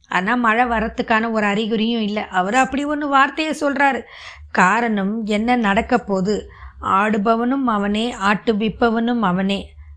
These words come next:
அவன் அருளாலே அவன் தாள் வணங்கி, அதாவது அவன் அருள் இருந்தால் மட்டும்தான் அவன் தாளை வணங்க முடியும் அப்படின்றது ஒரு குறிப்பு. அதனால அவரு ஒரு குறிப்பு அங்க வைக்கிறார். என்ன குறிப்பு வைக்கிறார்னா, ஒருவேளை மழை வந்தாலும் வரும்,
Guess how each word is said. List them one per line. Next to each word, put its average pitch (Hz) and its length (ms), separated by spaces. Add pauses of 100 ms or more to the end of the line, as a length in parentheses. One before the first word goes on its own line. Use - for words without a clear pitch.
அவன் 196 400
அருளாலே 233 840
அவன் 202 460
தாள் 220 340
வணங்கி, 196 680
அதாவது 202 580
அவன் 196 400
அருள் 233 400
இருந்தால் 226 540
மட்டும்தான் 240 760
அவன் 214 580
தாளை 220 400
வணங்க 208 360
முடியும் 196 420 (480)
அப்படின்றது 220 720
ஒரு 214 360
குறிப்பு. 214 420 (680)
அதனால 208 520
அவரு 226 260
ஒரு 208 180
குறிப்பு 254 400
அங்க 180 180
வைக்கிறார். 180 440
என்ன 202 240
குறிப்பு 208 420
வைக்கிறார்னா, 196 720 (460)
ஒருவேளை 208 500
மழை 214 300
வந்தாலும் 220 500
வரும், 214 340